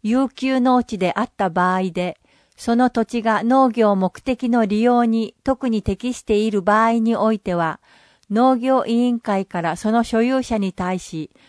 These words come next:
農地中間管理機構との貸し借り協議を勧告する場合があります。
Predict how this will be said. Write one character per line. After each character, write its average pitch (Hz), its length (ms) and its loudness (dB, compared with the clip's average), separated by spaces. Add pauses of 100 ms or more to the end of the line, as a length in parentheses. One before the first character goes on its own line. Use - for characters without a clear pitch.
(220)
農 254 280 4
地 214 180 -4
中 254 300 -2
間 247 300 0
管 240 300 0
理 247 120 -6
機 - 160 -8
構 226 260 2
と 196 160 -4
の 175 120 -6
貸 - 260 -8
し - 60 -20
借 240 220 0
り 233 60 -6
協 233 280 0
議 196 160 -2
を 165 200 0
勧 233 260 0
告 247 280 -2
す 247 140 -6
る 233 120 2
場 226 220 4
合 226 120 2
が 208 200 -2
あ 196 60 0
り 190 120 -4
ま 180 160 -4
す。 - 220 -20